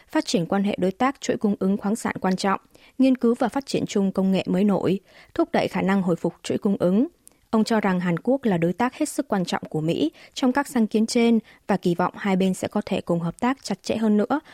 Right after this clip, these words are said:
ở nhiều lĩnh vực trong thời gian tới. Đặc biệt, ông Fernandez nhắc tới lĩnh vực hợp tác với những đồng minh gần gũi, bao gồm việc bảo hộ chuỗi cung ứng quan trọng, tăng cường nhân quyền, bình đẳng giới, khắc phục khủng hoảng khí hậu, tăng cường an ninh y tế toàn cầu.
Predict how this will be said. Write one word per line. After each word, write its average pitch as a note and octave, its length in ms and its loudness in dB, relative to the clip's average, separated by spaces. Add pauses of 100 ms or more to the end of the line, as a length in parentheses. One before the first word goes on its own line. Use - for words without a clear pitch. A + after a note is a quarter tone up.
ở F3 120 0
nhiều F3 200 2
lĩnh G#3+ 160 0
vực A3 240 0
trong F3 220 -2
thời D3 140 -2
gian E3 200 -2
tới. E3 340 2 (520)
Đặc G3+ 200 -2
biệt, F#3+ 180 2 (160)
ông A3 120 2
Fernandez G#3+ 600 2
nhắc A#3+ 280 2
tới F3+ 220 2
lĩnh B3 200 0
vực A#3 200 -4
hợp - 220 -6
tác B3+ 260 0 (240)
với A3+ 100 4
những B3 200 4
đồng F#3+ 220 2
minh G3 160 4
gần F3 160 0
gũi, F#3+ 360 0 (240)
bao A3+ 160 2
gồm F#3+ 240 0
việc E3 180 -2
bảo D#3 140 -2
hộ - 220 -2
chuỗi - 160 -4
cung G#3 200 -2
ứng F#3+ 180 0
quan G#3+ 180 0
trọng, G#3+ 240 0 (280)
tăng G3 180 2
cường E3 200 2
nhân F3+ 180 0
quyền, F3 320 2 (220)
bình F#3+ 180 2
đẳng F3 160 -2
giới, F#3 380 2 (240)
khắc D4+ 200 -2
phục - 160 0
khủng F3 180 -2
hoảng E3+ 200 -4
khí - 160 -2
hậu, A#3+ 220 0 (260)
tăng G3 180 2
cường E3+ 200 2
an F#3 200 2
ninh F3+ 220 2
y F#3+ 100 2
tế F3 240 0
toàn F3+ 160 0
cầu. E3+ 320 0